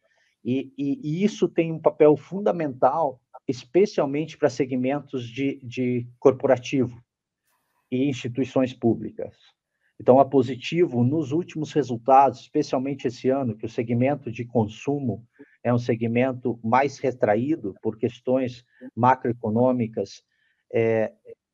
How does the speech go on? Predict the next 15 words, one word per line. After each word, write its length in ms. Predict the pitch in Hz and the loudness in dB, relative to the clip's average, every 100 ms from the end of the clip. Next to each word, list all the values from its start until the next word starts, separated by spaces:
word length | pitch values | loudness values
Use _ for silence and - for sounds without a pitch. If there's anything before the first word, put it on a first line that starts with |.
| - | -4
é, 260 | 127 123 | -2 2
é 60 | 135 | 0
o 60 | 135 | 0
segmento 480 | 151 123 135 143 | -2 -4 -4 -4
que 0 | 156 | -4
tem 80 | |
sustentado 880 | 123 - - 143 127 120 131 160 135 | -8 -12 -6 -6 -2 2 2 2 0
muito 320 | 123 131 135 127 | -4 -4 -4 -4
o 40 | |
nosso 300 | 113 113 - | -4 -4 -6
crescimento, 500 | 117 113 120 104 85 _ _ _ _ | -10 -10 -8 -10 -12 _ _ _ _
tá? 220 | 98 101 113 _ _ _ - _ _ | -6 -6 -6 _ _ _ -20 _ _
Então, 180 | 117 123 | 0 2
nós 420 | 127 135 127 - - _ _ _ | 4 2 0 -18 -20 _ _ _
trouxemos, 920 | 156 139 127 - 160 180 180 185 - | 2 2 0 2 4 4 -2 -8 -12